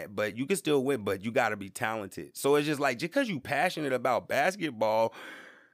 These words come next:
don't mean you're gonna be a basketball player. You might wanna be a basketball player, right? You might be good at doing somebody's taxes. That same person who's just a hooper, think they a hooper ball for life,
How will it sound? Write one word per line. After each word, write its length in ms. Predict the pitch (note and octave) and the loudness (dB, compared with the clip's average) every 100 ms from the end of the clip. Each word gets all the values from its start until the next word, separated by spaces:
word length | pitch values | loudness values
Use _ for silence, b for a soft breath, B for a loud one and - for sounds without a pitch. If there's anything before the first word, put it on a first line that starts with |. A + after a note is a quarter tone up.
| _ - | _ 2
don't 360 | C#3 D#3 C3+ | 4 6 4
mean 220 | C#3 D#3 | 2 4
you're 120 | C#3+ C3 | 4 4
gonna 260 | C3 B2+ | 4 2
be 180 | A#2+ B2 | 0 0
a 100 | A#2 | 0
basketball 760 | G#2 D3 G#3+ F3+ C#3 B2 A2+ A2+ | 2 2 2 -2 -4 0 2 0
player. 320 | - A2+ G#2+ | 0 0 2
You 160 | A#2 C#3+ | 0 2
might 200 | D3+ C3+ | 2 2
wanna 340 | C3 D3+ E3+ | 2 2 4
be 140 | D#3+ | 4
a 80 | C3+ | 2
basketball 760 | A2 A2+ A2 - G#2 G#2+ G#2 G#2 | 2 2 2 -2 -2 0 0 0
player, 480 | - G#2 B2 G3 G#3 _ _ _ _ _ _ | 0 0 0 -2 -8 _ _ _ _ _ _
right? 340 | A2 C#3+ F#3 - b b b b | 0 0 0 -4 b b b b
You 160 | G2+ F3+ | -2 0
might 260 | G3+ D3+ | 0 -2
be 140 | C#3+ C3 | -4 -4
good 320 | A#2+ C3+ C#3+ | 0 2 2
at 360 | A#2 B2+ - _ _ _ _ _ - | 2 0 0 _ _ _ _ _ -12
doing 260 | F#2+ - - | -10 -8 -2
somebody's 440 | B2+ B2 B2 D3 | 2 4 2 0
taxes. 480 | - B3+ C4+ - - | 0 0 -2 -8 0
That 180 | A#2+ D3 | 0 2
same 320 | - C#3 E3 | -2 -2 -2
person 400 | - D#3+ D#3+ E3 | 0 0 2 2
who's 240 | D3+ C3+ | 2 2
just 180 | A#2+ C3 | 0 0
a 60 | D3+ | 2
hooper, 360 | D3 F3+ C3 | 4 2 2
think 220 | A#2 C3 B2+ | 0 -2 -2
they 160 | C3 | -2
a 140 | G#2 A#2 | -2 0
hooper 260 | D#3+ E3 | 0 0
ball 280 | A2+ C3+ D3+ | 4 6 6
for 140 | D#3+ E3+ | 4 0
life, 360 | F#3 G#3 G#3 | 2 2 -2